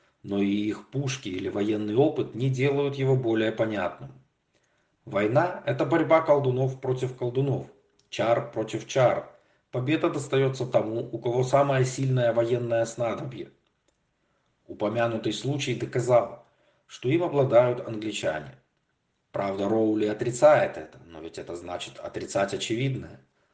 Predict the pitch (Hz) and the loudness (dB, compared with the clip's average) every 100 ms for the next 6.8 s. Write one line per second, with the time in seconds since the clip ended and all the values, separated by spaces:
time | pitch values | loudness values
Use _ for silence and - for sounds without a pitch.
0 | _ _ _ _ _ - 175 180 165 151 | _ _ _ _ _ 2 2 2 -2 -2
1 | 165 - 160 127 - 85 85 - - - | -4 0 0 0 -6 -14 -14 -16 -18 -18
2 | - 90 92 92 - 120 123 113 117 123 | -14 -12 -10 -4 4 4 4 -4 -4 2
3 | 127 120 107 - 107 101 101 - 101 95 | 4 4 2 -8 -10 -12 -14 -10 -10 -8
4 | 92 98 98 127 131 123 117 - - _ | -8 -8 -6 -2 2 4 2 -2 -18 _
5 | _ 127 147 120 117 104 113 117 110 107 | _ -6 -2 -2 -2 -2 0 0 -2 -4
6 | 104 - 104 98 - - 76 - | -6 -6 -6 -4 -6 -8 -12 -14